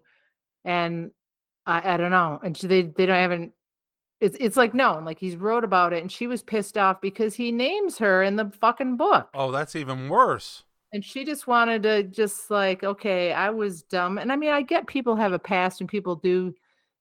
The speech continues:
Speaker 1: stupid shit, but it's just weird when you're a rock star and you can bang anybody <laughs> pretty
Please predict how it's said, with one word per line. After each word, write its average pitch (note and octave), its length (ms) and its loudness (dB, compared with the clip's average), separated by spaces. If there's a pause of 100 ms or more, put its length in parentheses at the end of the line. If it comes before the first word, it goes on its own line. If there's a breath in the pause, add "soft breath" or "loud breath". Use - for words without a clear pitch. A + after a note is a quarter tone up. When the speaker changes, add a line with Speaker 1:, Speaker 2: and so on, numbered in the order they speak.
Speaker 1:
stupid F#3+ 520 -6
shit, F3+ 420 2 (120)
but F#3+ 240 0
it's G3 240 -2
just - 240 -6
weird A3 320 0
when F#3 160 -2
you're F#3+ 220 0
a F#3 60 0
rock E3+ 340 4
star D#3+ 360 -2
and D#3+ 220 -6
you F3 100 -6
can E3 300 -8
bang E3 420 -4 (800)
anybody G3 640 4
<laughs> - 0 -
pretty G3 280 4